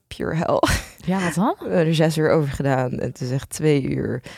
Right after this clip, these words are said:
Speaker 1: En niemand wilde ons, zeg maar, ophalen en zo.
Speaker 2: Ja.
Speaker 1: Omdat we dus, eh, elke keer ergens in de bosjes in de berm stonden. Dus,
Speaker 2: En
Speaker 1: ehm,
Speaker 2: bij het tankstation kun je natuurlijk ook mensen gewoon aanspreken die gewoon
Speaker 1: ja,
Speaker 2: staan, zeg maar.
Speaker 1: ja, precies. En dan
Speaker 2: Ja.
Speaker 1: sta je er ook niet een beetje zo. Ja,
Speaker 2: Ja.
Speaker 1: ja, is gewoon beter.
Speaker 2: Ja,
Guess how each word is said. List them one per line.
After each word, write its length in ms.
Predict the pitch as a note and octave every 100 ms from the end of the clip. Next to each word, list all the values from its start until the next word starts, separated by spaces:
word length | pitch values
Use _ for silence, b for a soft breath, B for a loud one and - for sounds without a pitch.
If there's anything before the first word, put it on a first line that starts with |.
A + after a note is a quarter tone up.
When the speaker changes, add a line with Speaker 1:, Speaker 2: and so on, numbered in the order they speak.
| B -
Speaker 1:
En 260 | D3 D3+
niemand 320 | F3+ F3 D#3+
wilde 240 | D3+ D#3 D3+
ons, 360 | D3 D#3 - -
zeg 260 | - D#3 D#3+
maar, 240 | D3 C#3
ophalen 560 | C3 C3 B2 C3 B2 A#2
en 120 | B2+
zo. 240 | C3 G3 B3
Speaker 2:
Ja. 460 | F#3 F#3 - -
Speaker 1:
Omdat 280 | - D3 C#3+
we 80 | D3
dus, 240 | C3+ C3
eh, 320 | C3+ C3 C3 C#3
elke 260 | C3+ C#3+ -
keer 240 | C3 B2+
ergens 220 | A#2+ C3
in 80 | C3+
de 60 | C3
bosjes 400 | C3 B2+ B2+ C3
in 80 |
de 60 | B2+
berm 240 | C3 C3
stonden. 460 | C3+ D#3 D3+ D#3 G#3+
Dus, 180 | - C#3
Speaker 2:
En 80 | -
Speaker 1:
ehm, 100 | F#3
Speaker 2:
bij 100 | F3+
het 100 | F3+
tankstation 380 | F#3 - F3 F#3
kun 100 | F#3+
je 40 | F3+
natuurlijk 260 | F3+ E3+
ook 80 | E3+
mensen 180 | F3 -
gewoon 140 | C3
aanspreken 460 | C#3 - D#3 C#3 D3
die 240 | C#3 D#3 - -
gewoon 280 | - D3 D3+
Speaker 1:
ja, 60 |
Speaker 2:
staan, 260 | A#3 G3+ E3
zeg 100 | D3+
maar. 180 | B2 -
Speaker 1:
ja, 200 | F#3 E3+
precies. 420 | D3+ D#3 E3+ D3+ D#3
En 100 | C#3+
dan 80 | C#3
Speaker 2:
Ja. 60 |
Speaker 1:
sta 200 | - D3+
je 100 | C#3
er 140 | C#3 C3+
ook 100 | C#3
niet 200 | C#3 C#3+
een 80 |
beetje 300 | C3 C3 -
zo. 120 | C#3+ - -
Ja, 260 | C#3+ B2 A#2+ B2+ -
Speaker 2:
Ja. 80 | - E3+ -
Speaker 1:
ja, 100 | C#3
is 120 | -
gewoon 180 | C#3 C3+
beter. 400 | C3 C3+ - F#3+
Speaker 2:
Ja, 180 | F3